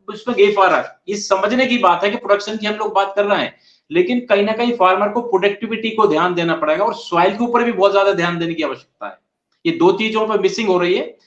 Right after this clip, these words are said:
ये farmer को बिल्कुल इस पे आना ही पड़ेगा, नहीं तो आने वाले समय में क्या होगा, जिस हिसाब से हम लोग देख रहे हैं ना, पंजाब की बात करें तो पंजाब में जो cancer express थी जहां हम लोग देखते थे बहुत कम लोग जो है ना थे, लेकिन आज की position आप बहुत अच्छे से समझते हैं कि आज जो है ना उसकी, अ,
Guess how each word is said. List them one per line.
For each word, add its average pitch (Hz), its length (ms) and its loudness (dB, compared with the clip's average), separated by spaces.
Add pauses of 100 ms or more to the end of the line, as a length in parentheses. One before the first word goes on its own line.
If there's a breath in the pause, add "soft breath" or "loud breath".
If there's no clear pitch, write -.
(260 soft breath)
ये 175 100 4
farmer 180 460 2
को 233 140 -2
बिल्कुल 214 340 0
इस - 100 -6
पे 214 120 -4
आना 180 260 0
ही 214 180 0
पड़ेगा, 185 360 2 (320)
नहीं 160 180 0
तो - 80 -2
आने 190 220 4
वाले 208 180 2
समय 202 260 -2
में 208 140 -2
क्या 202 100 4
होगा, 202 160 4
जिस 196 140 0
हिसाब 190 180 0
से 196 120 -4
हम 196 80 -4
लोग 185 160 0
देख 180 180 0
रहे 196 80 2
हैं 208 60 2
ना, 196 80 0
पंजाब 175 380 -4
की 196 80 2
बात 180 240 0
करें 196 220 -2 (480)
तो 160 60 -4
पंजाब 175 360 2
में 214 80 -4
जो 226 120 0
cancer 190 340 2
express 208 460 -2
थी 208 100 -4
जहां 202 240 2
हम 208 80 -2
लोग 202 140 0
देखते 202 280 0
थे - 40 -4
बहुत 202 280 2
कम 208 140 2
लोग 202 220 4
जो 185 80 2
है 185 60 2
ना 185 100 -2
थे, 175 140 -4
लेकिन 165 220 -2
आज 175 200 0
की 202 80 -2
position 202 220 -2
आप 185 260 -2
बहुत 180 140 -4
अच्छे 180 180 -8
से - 60 -6
समझते 180 380 -6
हैं 233 120 -6 (480 soft breath)
कि 139 60 4
आज 160 400 6
जो 214 120 0
है 208 140 6
ना 226 100 0
उसकी, 220 360 -2
अ, 214 240 -6